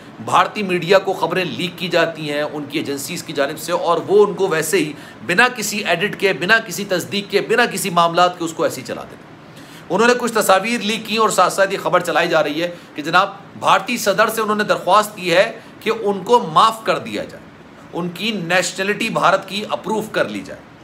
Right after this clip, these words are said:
वो भारत की नेशनैलिटी चाहती हैं। ये सीमा सचिन बयान दे रही हैं, जो कि चार बच्चों के साथ तीस साल की उम्र में बाकायदा तौर पर भारत गई हैं और नेपाल से गैर कानूनी तौर पर गई। ये वही सीमा सचिन है, जब ये भारत पहुंची थी तो आधा मीडिया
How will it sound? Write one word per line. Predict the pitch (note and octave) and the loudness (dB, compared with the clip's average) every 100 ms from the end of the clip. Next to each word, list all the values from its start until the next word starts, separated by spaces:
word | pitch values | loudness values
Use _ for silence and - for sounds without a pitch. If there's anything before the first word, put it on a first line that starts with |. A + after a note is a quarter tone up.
| - D#3+ | -10 -4
वो | |
भारत | - C#3+ F3+ F3 | 0 2 2 0
की | G3+ | -6
नेशनैलिटी | F3 E3 D#3+ F3+ E3 D3+ | -2 -4 -4 -6 -6 -6
चाहती | - - - | -8 -8 -10
हैं। | - - - - - | -18 -20 -20 -14 -6
ये | D3+ | -4
सीमा | - F3+ F3 | -4 -2 -2
सचिन | E3 E3 E3+ B2+ | -2 -4 -4 -2
बयान | B2 A#2 | -2 -2
दे | A#2 | -6
रही | E3 | -6
हैं, | D#3+ | -6
जो | |
कि | D3+ D3 | -8 -4
चार | C3 C#3 | 2 2
बच्चों | D3+ C3+ C3+ | 2 -4 -6
के | B2+ | -10
साथ | - G2+ C#3+ - - - - | -4 0 0 -2 -10 -20 -8
तीस | G#3 G3+ - | -4 -2 0
साल | D#3+ D3+ | 2 2
की | - C#3 C3+ | -2 -10 -6
उम्र | C3 C#3+ | -2 -2
में | A2+ C#3+ - | -2 -8 -4
बाकायदा | C3 C#3+ E3 | -4 -2 -2
तौर | E3+ C3+ - | 0 -2 -2
पर | C3+ | -4
भारत | F#2 G2+ D#3 | -4 -4 -4
गई | B2+ D3 | -4 -6
हैं | E3+ | -6
और | D#3 | -8
नेपाल | B2+ A#2+ C#3 | -6 -2 -2
से | C3+ C#3 | -2 -4
गैर | A2+ B2 | -2 -2
कानूनी | A#2 G#2+ G#2+ | -2 -4 -6
तौर | G#2 F#2 | -6 -6
पर | - | -8
गई। | D#2+ - - - - - - | -12 -16 -18 -20 -20 -20 -10
ये | C3+ | -6
वही | B2 A#2 F#3 | -2 -2 -4
सीमा | F#3 D#3 D#3+ | -8 -6 -6
सचिन | C#3 - E3 | -6 -8 -6
है, | B2 C#3 - - - | -6 -6 -10 -16 -6
जब | D3+ | -4
ये | |
भारत | E3 C#3+ D3+ | 0 0 0
पहुंची | D3 C#3 C3+ F3 | 0 -4 -4 -8
थी | D3+ | -8
तो | D#3+ | -8
आधा | B2 A#2 D#3+ | -2 0 0
मीडिया | D#3+ C#3 C3+ D#3 D#3 | -4 -6 0 0 0